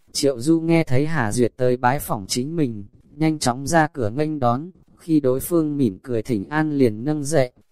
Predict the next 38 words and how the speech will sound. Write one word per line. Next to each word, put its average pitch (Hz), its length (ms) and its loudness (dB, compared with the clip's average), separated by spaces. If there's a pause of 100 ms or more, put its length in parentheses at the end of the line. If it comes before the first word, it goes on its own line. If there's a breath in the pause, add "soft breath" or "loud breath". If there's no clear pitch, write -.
mỉm 127 320 -2
cười 113 220 -2
nói, 113 400 -2 (280)
"Giữa 156 220 -4
ta 156 220 2
và 120 180 0
người 110 260 -2
liền 110 260 2
không 160 240 -8
cần 113 260 -2
quy 170 200 2
củ." 110 360 -6 (1160)
Hà 107 240 -2
Duyệt 113 240 2
vốn 120 240 -6
muốn 131 280 -6
nói 131 200 -2
không 165 240 -6
được 135 180 -2
nhưng 151 280 0
thấy 135 220 2
vẻ 147 240 -2
chân 151 240 -2
thành 110 200 -4
trong 147 220 -4
lời 123 200 2
nói 120 240 -2
Triệu 151 300 0
Du 165 200 2
liền 117 320 0
gật 123 180 -6
đầu 113 200 0
cùng 117 280 -8
nhau 147 200 0
nhập 143 280 -2
Tử 117 160 -2
Di 160 200 8
Điện. 139 200 2